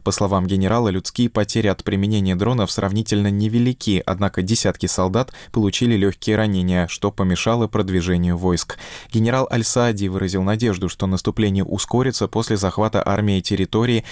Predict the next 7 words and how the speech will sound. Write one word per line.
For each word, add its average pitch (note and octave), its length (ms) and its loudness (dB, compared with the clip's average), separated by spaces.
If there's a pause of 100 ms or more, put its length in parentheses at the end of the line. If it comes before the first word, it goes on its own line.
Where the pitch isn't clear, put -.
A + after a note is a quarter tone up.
и C3 80 0
объектов A#2 500 0
инфраструктуры A#2 840 0
в G#2 60 -2
юго-западной G#2 720 0
части - 320 -2
Мосула. F#2+ 560 0